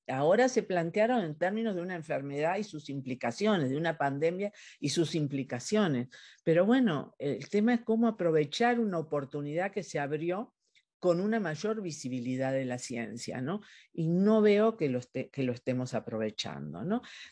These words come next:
También cómo transitar de, de emergencias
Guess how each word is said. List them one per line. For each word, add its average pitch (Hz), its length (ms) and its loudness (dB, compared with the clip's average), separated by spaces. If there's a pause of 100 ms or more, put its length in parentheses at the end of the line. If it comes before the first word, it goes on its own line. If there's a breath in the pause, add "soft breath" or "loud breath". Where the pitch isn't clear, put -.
También 226 500 2 (140)
cómo 294 280 2
transitar 214 680 0
de, 233 260 2
de 156 160 2
emergencias 220 1000 -4